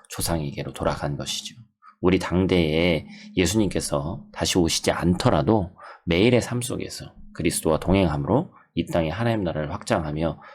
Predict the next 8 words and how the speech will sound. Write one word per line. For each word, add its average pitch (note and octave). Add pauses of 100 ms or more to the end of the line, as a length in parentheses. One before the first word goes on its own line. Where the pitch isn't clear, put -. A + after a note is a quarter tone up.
(140)
살아가기를 D#2 (220)
간절히 -
축복합니다. - (1160)
우리 A#2
어린 C3
아이들을 A#2+
위한, D#2
어, -